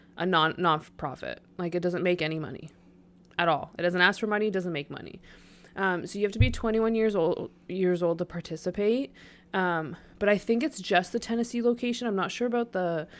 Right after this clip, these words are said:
Alabama one, but they do accept eighteen to twenty-year-olds as long as you have, um, uh, your parents' consent.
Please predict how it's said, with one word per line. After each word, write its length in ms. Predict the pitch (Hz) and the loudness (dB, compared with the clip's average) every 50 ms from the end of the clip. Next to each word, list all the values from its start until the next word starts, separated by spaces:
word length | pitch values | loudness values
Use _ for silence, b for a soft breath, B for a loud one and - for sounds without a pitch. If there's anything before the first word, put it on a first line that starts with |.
| B B B B - | B B B B 0
Alabama 560 | 165 165 165 165 156 151 147 151 160 160 170 | 0 2 2 0 0 -2 -2 -2 -2 -2 -2
one, 400 | 180 190 202 220 233 233 233 - - | 0 0 0 0 0 -2 -4 -4 -2
but 200 | - 226 214 180 | -2 0 0 2
they 120 | 190 196 | 0 0
do 200 | 175 - 196 202 | 0 0 0 0
accept 360 | 214 220 - - 240 160 - - | 0 -2 0 0 0 0 0 0
eighteen 320 | 135 170 190 190 - 196 | -2 -2 -2 -2 -2 -2
to 60 | 190 175 | -2 -2
twenty-year-olds 720 | - - 175 160 165 165 170 180 190 202 214 226 247 233 | -4 -6 -4 -4 -2 -2 -2 -2 0 2 2 2 2 2
as 100 | 202 175 | 0 -2
long 180 | 180 170 170 180 | -2 -2 -2 -2
as 100 | 185 175 | -2 0
you 80 | 180 185 | 0 0
have, 140 | 180 180 - - - - | -2 -4 -6 -14 -10 -6
um, 480 | 180 165 160 156 147 156 - - 180 - - - - - - - | -4 -4 -4 -4 -6 -8 -10 -14 -16 -18 -20 -16 -16 -14 -8 -4
uh, 80 | 170 160 | -4 -2
your 160 | 156 156 156 | -2 -2 -4
parents' 340 | - 170 160 156 - - - | -4 -6 -6 -6 -6 -8 -10
consent. 580 | - 156 - - - - - - - - - | -12 -10 -8 -8 -8 -8 -8 -12 -16 -18 -20